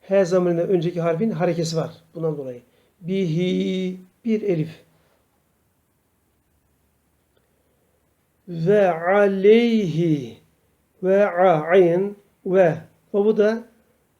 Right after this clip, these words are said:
dudaklarımız ileriden geliyor. Ve, ve aleyhi. Hi çekmedik çünkü H zamirinde önceki harfin harekesi yok. Cezim gelmiş. Hi çekmiyoruz.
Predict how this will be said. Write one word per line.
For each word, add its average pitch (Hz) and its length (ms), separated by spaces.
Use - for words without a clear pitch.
dudaklarımız 196 520
ileriden 185 520
geliyor. 170 360
Ve, 175 320
ve 175 240
aleyhi. 180 1300
Hi 226 200
çekmedik 226 580
çünkü 196 520
H 196 220
zamirinde 175 340
önceki 170 380
harfin 170 300
harekesi 175 720
yok. 202 380
Cezim 175 340
gelmiş. 175 340
Hi 196 140
çekmiyoruz. 160 720